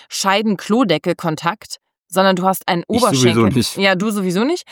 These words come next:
Speaker 1: Aber auch andere haben keinen Scheiden-Klodeckel-Kontakt, sondern man hat ja eigentlich einen Oberschenkel-Klodeckel-Kontakt und das kann man,
Speaker 2: Okay.
Speaker 1: man kann's schaffen.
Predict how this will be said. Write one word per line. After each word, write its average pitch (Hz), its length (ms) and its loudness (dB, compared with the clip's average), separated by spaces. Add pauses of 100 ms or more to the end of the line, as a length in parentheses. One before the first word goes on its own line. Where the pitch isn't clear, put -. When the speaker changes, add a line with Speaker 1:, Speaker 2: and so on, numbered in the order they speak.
(240)
Speaker 1:
Aber 202 260 2
auch 190 100 -2
andere 233 440 -2
haben 208 120 2
keinen 190 220 0
Scheiden-Klodeckel-Kontakt, 214 1080 0
sondern 185 200 0
man 185 160 0
hat 196 100 -2
ja 196 80 0
eigentlich 185 320 -2
einen 180 180 0
Oberschenkel-Klodeckel-Kontakt 165 1500 -2
und 160 120 -4
das - 140 -8
kann 175 140 0
man, 160 360 0
Speaker 2:
Okay. 190 120 -2
Speaker 1:
man 175 100 0
kann's 175 240 -2
schaffen. 156 300 -6